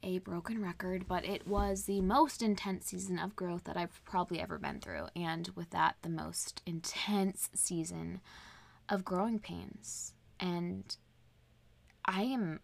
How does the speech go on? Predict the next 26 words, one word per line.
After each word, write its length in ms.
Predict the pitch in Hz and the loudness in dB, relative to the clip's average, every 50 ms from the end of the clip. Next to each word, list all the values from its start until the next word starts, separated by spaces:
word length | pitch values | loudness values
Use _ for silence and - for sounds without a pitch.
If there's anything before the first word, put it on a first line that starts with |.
| - - - | -10 -4 -2
I 140 | 180 208 | 0 0
am 160 | 240 226 185 180 | 2 2 2 2
who 120 | 180 180 | 2 0
I 100 | 165 160 | 0 0
am 220 | 151 147 151 170 | -2 -2 -2 -2
today 260 | 175 - - 185 180 180 | -2 -2 0 0 0 0
because 400 | 185 180 - - - 156 - 175 | 0 -4 -8 -8 -6 -4 -4 -4
of 100 | 185 214 | -2 -2
it, 340 | 240 262 277 - - - - - | -2 -2 -2 -4 -8 -12 -8 -8
because 640 | 180 - - - - - - 165 160 175 196 - | -8 -8 -6 -6 -4 -4 0 0 2 2 2 2
I 100 | - 196 | 0 0
went 220 | 190 190 185 - - | 0 0 0 -2 -2
through 100 | 202 190 | -4 -2
that 180 | 190 - - | -2 -2 -2
immense 640 | - 180 175 170 170 170 165 170 170 - - - - - - - - - - - - | 0 0 2 2 2 2 2 0 -2 -4 -4 -8 -8 -10 -12 -20 -20 -20 -20 -12 -6
season 760 | - - - - 185 175 170 170 202 202 220 233 254 269 - - | -4 -2 0 2 4 2 2 2 2 0 0 0 0 -2 -4 -6
of 120 | 190 - | -10 -6
growth, 420 | - - 175 160 175 208 - - - - - - - - - - | -2 0 2 2 2 0 -2 -8 -14 -18 -18 -18 -18 -18 -8 -2
because 540 | - 208 196 - - - 185 180 180 175 - - | 0 0 0 0 0 0 2 2 4 4 2 2
I 120 | 175 170 | 2 0
went 260 | 165 170 165 165 - - - | 2 0 0 -2 -4 -4 -4
through 260 | 175 170 165 165 165 | -2 -2 -2 -2 -2
that 160 | - 165 160 | -2 -2 0
immense 540 | 165 165 165 165 165 170 170 175 170 - - | 2 2 2 2 2 2 2 2 0 0 0
season 440 | - - - 170 170 165 180 185 185 | 0 0 2 2 0 -2 -2 -2 0
of 240 | - 165 160 156 | 0 0 0 0